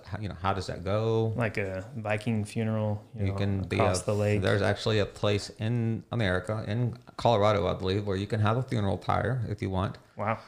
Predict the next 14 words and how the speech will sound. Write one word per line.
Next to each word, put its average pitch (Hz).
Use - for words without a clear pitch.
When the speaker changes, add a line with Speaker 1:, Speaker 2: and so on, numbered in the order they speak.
Speaker 1:
Yeah. 98
Uh, 101
so 101
there's 117
that. 101
You 104
can, -
you 113
know, 87
buried, 95
cremated, 90
whatever, 92
you 104
know, 82